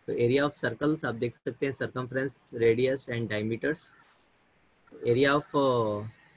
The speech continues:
circle जो मैंने पहले बताया था, area of circle means, uh, area of circles pi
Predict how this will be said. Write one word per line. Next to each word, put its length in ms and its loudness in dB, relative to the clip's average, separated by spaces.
circle 360 -2
जो 140 -2
मैंने 180 -2
पहले 240 0
बताया 280 0
था, 100 -4
area 260 0
of 100 -8
circle 400 -6
means, 340 -8
uh, 280 -2
area 280 0
of 120 -6
circles 480 -4
pi 80 0